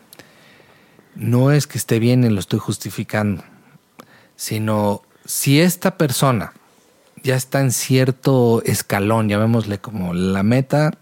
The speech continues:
es la relación. Si esta persona ya está en cierto escalón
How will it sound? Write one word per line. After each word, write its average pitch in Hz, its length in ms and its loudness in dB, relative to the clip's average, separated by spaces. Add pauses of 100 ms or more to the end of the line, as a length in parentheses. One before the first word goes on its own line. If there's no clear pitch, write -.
(180)
es 117 340 -4 (960)
la 107 240 -2
relación. 92 540 -6 (260)
Si - 220 -2
esta 190 240 -2
persona 147 300 0
ya 135 160 2
está 147 200 -2
en 135 120 0
cierto 135 340 -4
escalón 117 560 -2